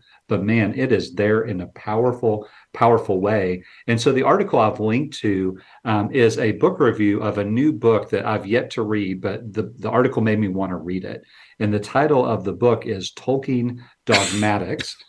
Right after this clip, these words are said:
So it's looking at what does Tolkien believe? And the subtitle is Theology Through Mythology with the Maker of Middle Earth. And there are twelve chapters in the book, as the article points out,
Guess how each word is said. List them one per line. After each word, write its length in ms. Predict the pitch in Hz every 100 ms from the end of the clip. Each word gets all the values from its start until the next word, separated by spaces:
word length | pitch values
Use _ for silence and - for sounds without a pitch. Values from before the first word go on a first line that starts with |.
| -
So 140 | 143
it's 120 | 123
looking 280 | 143 160 131
at 140 | 104 107
what 160 | 127
does 160 | 127 -
Tolkien 380 | - 113 107 87
believe? 500 | 90 143 104 101 101 _ _
And 120 | 123 120
the 60 |
subtitle 560 | 113 165 190 147 123 107
is 140 | -
Theology 680 | - 110 104 123 151 147 139
Through 360 | 139 - 120 110
Mythology 960 | 104 113 117 98 85 87 80 87 95 - _ -
with 220 | 107 104
the 80 | 101
Maker 640 | 98 110 123 110 107 - _ -
of 160 | 107 101
Middle 320 | 104 98 95
Earth. 320 | 95 90 98 - _ -
And 100 | 117
there 120 | 113
are 60 | 101
twelve 340 | - 135 143
chapters 440 | - 139 127 127 113
in 100 | 117
the 60 |
book, 320 | 98 107 101 104
as 120 | 90
the 80 | 98
article 340 | 98 98 107
points 340 | - 104 95
out, 340 | 104 95 92